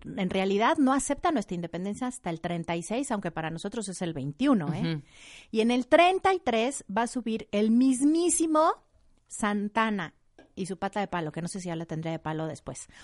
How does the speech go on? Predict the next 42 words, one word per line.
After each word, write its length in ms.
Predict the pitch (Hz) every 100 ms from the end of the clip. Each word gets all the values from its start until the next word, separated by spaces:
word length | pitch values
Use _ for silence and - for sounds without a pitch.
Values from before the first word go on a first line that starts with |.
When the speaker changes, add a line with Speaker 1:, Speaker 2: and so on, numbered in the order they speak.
| -
Speaker 1:
Otra 300 | 254 277 302
trivia: 500 | 294 277 240 175 - _
¿cuántas 540 | 262 277 294 311 277
veces 360 | 240 262 247 262
subió 360 | 240 214 226
Santana 400 | 226 233 226 226
al 60 | 233
poder? 300 | 254 339 392 - _ _ _ _ _ _ _ -
Speaker 2:
Esa 200 | 156 165
sí, 160 | 170
no 100 | 151
me 80 | 165
la 140 | 175 180
sé. 240 | 226 220 - - _
¿Ocho? 480 | - 196 - 262 381 -
No. 240 | 170 156 139
Speaker 1:
Sí. 160 | 359 587 698 740
Speaker 2:
Sí, 80 | 679 508 427
ocho, 180 | 381 185
¿verdad? 240 | - 392
Speaker 1:
Ocho 240 | 480 - 539 494
y 60 | 415
a 20 |
la 180 | 349 339
primera. 560 | 294 277 294 381 415
Speaker 2:
Sí. 80 | 311
Speaker 1:
Muy 160 | - 381
bien, 300 | 302 339 381 440
Rebe. 560 | 427 359 285 269 247 233
Speaker 2:
Sí, 160 | 208
ocho 220 | 220 330
Speaker 1:
No, 60 | 277
no, 80 | 285
esto 180 | 320 440
Speaker 2:
veces. 160 | 381
Speaker 1:
del 80 | 269
mindfulness 720 | 269 285 269 302 285 277 277
te 80 | -
tiene 500 | - 240 233 233 214
Speaker 2:
Uy, 440 | 381 381 339 302 247
mira. 320 | 240 220 330
Speaker 1:
Uf. 600 | 294 240 220 - -